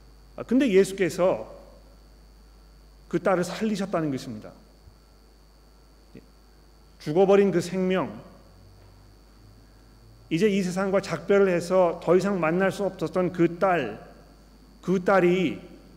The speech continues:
다시 생명이 들어가고 다시 일어나서 아버지의 품으로 돌아가는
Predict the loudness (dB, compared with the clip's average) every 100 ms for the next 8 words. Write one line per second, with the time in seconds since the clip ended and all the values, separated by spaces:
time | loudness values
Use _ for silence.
0 | -20 -20 -20 -20 -20 -20 -20 -14 -8 -4
1 | -4 -4 -2 0 2 2 2 4 4 4
2 | 2 0 -2 -8 -18 -20 -20 -20 -20 -20
3 | -20 -20 -10 -6 -2 2 4 4 2 0
4 | 0 0 -2 -12 -20 -20 -20 -18 0 4
5 | 6 8 6 4 0 2 2 2 2 2
6 | 0 -2